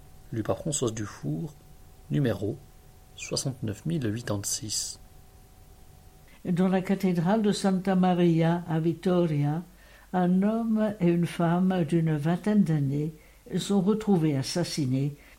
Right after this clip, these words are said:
Speaker 2: dans une scénographie mystérieuse, entièrement nus, se touchant la joue dans un geste amoureux, alors qu'ils ne se connaissaient pas.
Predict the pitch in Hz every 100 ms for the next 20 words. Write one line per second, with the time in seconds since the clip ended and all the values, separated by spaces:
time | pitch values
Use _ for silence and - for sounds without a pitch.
0 | - - - - 160 175 160 175 175 -
1 | 226 226 180 175 - 220 196 220 214 208
2 | 143 135 131 131 127 - - - - -
3 | 214 214 - 208 208 165 165 151 139 139
4 | 156 185 254 - - - - 175 196 190
5 | 233 220 254 240 190 147 143 202 226 175
6 | 156 170 147 175 185 202 180 170 143 139
7 | 175 - - - - 165 175 185 190 -
8 | - 175 170 175 - 151 170 175 202 -
9 | 127 - 101 -